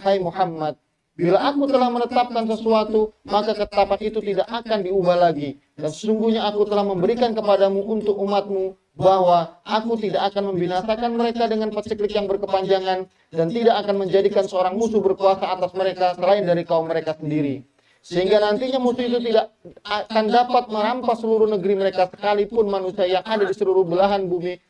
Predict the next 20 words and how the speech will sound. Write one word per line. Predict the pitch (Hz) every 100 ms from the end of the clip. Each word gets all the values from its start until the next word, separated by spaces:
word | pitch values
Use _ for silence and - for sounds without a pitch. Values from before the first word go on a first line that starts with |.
| _
berkumpul | 160 170 233 226 208 196 165 -
menghadapi | - 170 170 175 175 170
mereka. | 165 160 147 147 127 - _ _ _
Sampai | 214 214 208 208 190
umatmu | 185 180 175 180
itu | 175
sendiri | 170 170 180 180
sebagian | 170 165 156 151 196 208 190
mereka | 180 180 185 170
menghancurkan | 175 170 151 202 190 185 170
sebagian | 160 151 156 147 165
yang | 165 160 151
lain | 151 170 156 - _ _
dan | - 151
sebagian | 151 156 160 151 214
mereka | 214 208 202 196 190 190 _
menawan | 143 151 175 185 170
sebagian | 160 151 147 143 156
yang | 143 135
lain." | 143 139 120